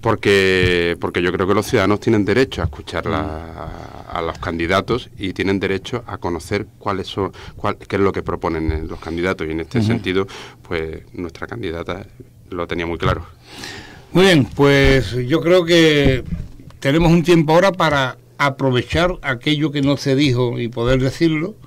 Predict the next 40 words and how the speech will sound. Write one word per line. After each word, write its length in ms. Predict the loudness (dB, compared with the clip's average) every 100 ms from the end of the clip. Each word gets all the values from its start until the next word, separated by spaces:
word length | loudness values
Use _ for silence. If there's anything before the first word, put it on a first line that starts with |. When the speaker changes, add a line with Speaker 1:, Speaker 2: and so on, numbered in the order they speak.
| -20 -20 -20 -4
Speaker 2:
o 300 | 2 4 4
para, 540 | 0 0 2 2 0 -2 -14 -6
ah, 580 | -2 0 -2 -4 -6 -8
bueno, 440 | -4 0 2 0
reincidir 840 | 0 0 2 0 0 2 6 6 6
o 80 | 6
incidir 580 | 4 4 6 6 6
en 140 | 6 4
aquello 380 | 2 2 2 2
que 200 | 0 0
es 80 | 0 -2
importante 960 | 2 2 2 0 2 2 2 2 2 -2 -12 -16 -2
bajo 160 | 4 4
el 60 |
punto 440 | 4 4 6 6 6
de 100 | 6
vista 240 | 4 4
del 100 | 4
Partido 260 | 4 2 2
Socialista 500 | 4 4 4 4 2
para 260 | 2 2 2
que 160 | 2 4
la, 360 | 4 2 -2 -6 -12 -14 -4
la 100 | 2
línea 280 | 6 6 6
lo 100 | 6
conozca. 340 | 4 2 2
Antes 220 | 2 4 4
de 80 |
nada, 320 | 6 6 4 0 -12 -20 -14 -6
¿a 120 | -2
quién 200 | 0 0
tengo 200 | 0 -2
que 100 | -2
felicitar 440 | -2 -2 -2 -4
por 140 | -2 -4
este 260 | -4 -2 -2
periódico, 480 | 0 0 -2 -4
El 80 | -6
Ciudadano? 560 | 0 0 0 -2 -8